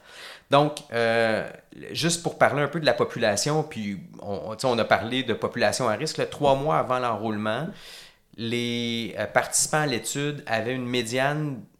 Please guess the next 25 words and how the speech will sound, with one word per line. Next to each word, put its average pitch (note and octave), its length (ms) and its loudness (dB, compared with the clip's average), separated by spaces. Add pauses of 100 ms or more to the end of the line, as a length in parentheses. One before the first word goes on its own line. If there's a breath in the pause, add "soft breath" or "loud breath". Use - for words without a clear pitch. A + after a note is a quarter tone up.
de, A#2+ 600 -2
euh, G2+ 60 -6
ben, G2+ 140 -6
pour B2 220 -4
le A#2 180 0
trois A#2+ 380 0
mois, A2 320 0
là, D3 80 -4
une B2 80 -4
médiane A#2+ 380 0
de A#2+ 60 2
neuf A#2 360 -2
partenaires A2 520 -2
sexuels. - 540 -10 (720 loud breath)
Euh, F2+ 640 -2
une G#2 120 -6
médiane A2+ 380 2
de A#2 80 0
cinq B2 280 0
rapports A#2+ 280 4
sexuels A#2 500 -4
par G2+ 200 2
mois A#2 520 -2
et B2 200 -2
quatre-vingt-dix A#2 720 -4